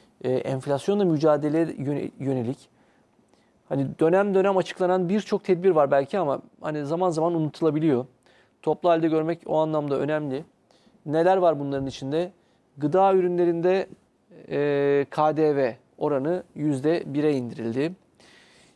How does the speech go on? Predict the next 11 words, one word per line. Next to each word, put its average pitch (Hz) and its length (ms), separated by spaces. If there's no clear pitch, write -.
Yeme 160 340
içme 185 560
hizmetlerinde 165 920
K 147 320
D 147 140
V 143 100
oranı 131 280
yüzde 131 360
sekiz 127 500
olarak 120 480
belirlendi. 120 760